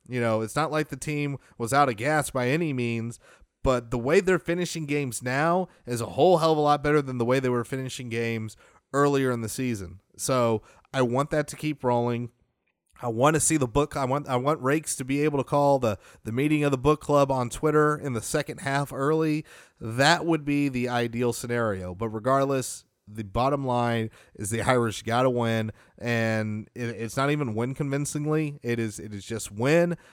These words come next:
Just don't fall apart, and make sure we just keep going. But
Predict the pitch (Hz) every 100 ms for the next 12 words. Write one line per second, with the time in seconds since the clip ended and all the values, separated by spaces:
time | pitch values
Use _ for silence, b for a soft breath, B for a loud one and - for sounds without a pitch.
0 | b - 107 - 120 113 117 107 - 135
1 | 151 156 - b - 113 113 131 - 147
2 | 139 110 113 - 139 131 123 127 131 127
3 | 107 104